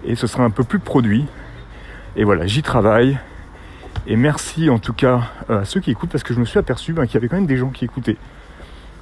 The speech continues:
Et, euh, pas énormément de gens, mais vous êtes entre, euh, vingt, euh,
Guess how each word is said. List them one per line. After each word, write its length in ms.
Et, 380
euh, 600
pas 220
énormément 400
de 60
gens, 200
mais 120
vous 200
êtes 140
entre, 280
euh, 380
vingt, 540
euh, 200